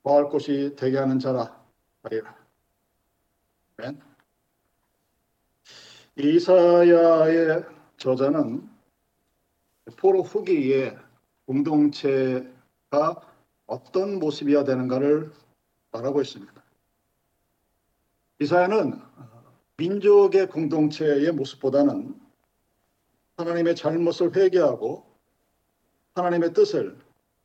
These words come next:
순전한 마음으로 따르는 사람들의 모임으로 자신이 원하고 하나님이 바라는 공동체의 모습을 보여주고 있습니다. 이사야가 중요시하게 여기는 것은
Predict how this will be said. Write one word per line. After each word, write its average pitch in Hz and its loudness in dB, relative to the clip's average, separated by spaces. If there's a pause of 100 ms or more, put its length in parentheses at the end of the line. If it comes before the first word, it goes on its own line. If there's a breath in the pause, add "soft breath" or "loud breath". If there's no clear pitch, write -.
(240)
순전한 185 -2
마음으로 143 0
따르는 151 -6 (760)
사람들의 135 -6
모임으로 139 -2 (1080)
자신이 147 -2 (1500)
원하고 131 -2
하나님이 151 0
바라는 131 -4
공동체의 147 -2
모습을 131 -4 (760)
보여주고 127 -2
있습니다. - -12 (1600)
이사야가 196 4
중요시하게 180 2
여기는 160 2
것은 139 -2